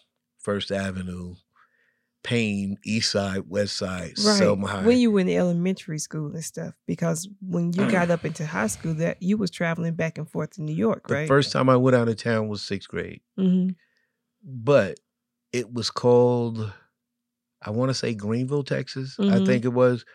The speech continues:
Speaker 1: which was, I guess, close to Dallas or whatever. So the environment was very similar to the way Selma's situated. So I still didn't get that,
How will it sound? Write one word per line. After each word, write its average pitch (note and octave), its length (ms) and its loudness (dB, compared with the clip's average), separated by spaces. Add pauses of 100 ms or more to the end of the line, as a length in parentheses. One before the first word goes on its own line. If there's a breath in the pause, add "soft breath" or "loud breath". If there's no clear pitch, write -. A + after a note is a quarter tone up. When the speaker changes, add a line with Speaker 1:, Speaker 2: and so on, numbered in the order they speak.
(420 soft breath)
Speaker 1:
which A#2 260 -4
was, A2+ 340 -4
I A2+ 100 -4
guess, A2 540 -4
close B2 320 -2
to A#2+ 80 -6
Dallas A2+ 680 -2
or A#2+ 100 -8
whatever. C3+ 360 -2
So B2 480 0 (920 soft breath)
the C3+ 380 -2
environment A#2+ 880 2
was A2 160 -4
very A#2 400 2
similar A2 520 0
to G#2 160 -6
the G2+ 100 -2
way G2+ 200 -2
Selma's G#2 480 0
situated. F2 600 -8 (300 soft breath)
So A2+ 160 0
I G2+ 60 -2
still B2 300 0
didn't G2+ 220 -2
get G2+ 180 -6
that, F#2 280 -6